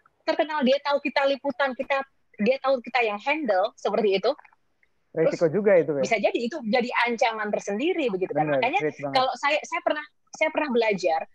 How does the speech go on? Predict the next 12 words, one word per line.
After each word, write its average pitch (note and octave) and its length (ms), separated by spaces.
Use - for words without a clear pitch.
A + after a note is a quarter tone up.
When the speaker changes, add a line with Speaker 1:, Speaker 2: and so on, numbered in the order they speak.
Speaker 1:
belajar G3 480
tentang C#4 560
menjadi G#3 320
bagaimana F#3+ 480
men-, A3 160
eh, G3+ 560
menjadi G3 320
jurnalis F#3+ 320
dalam G3 240
situasi-situasi G3+ 960
konflik C4+ 400
ataupun F#3 320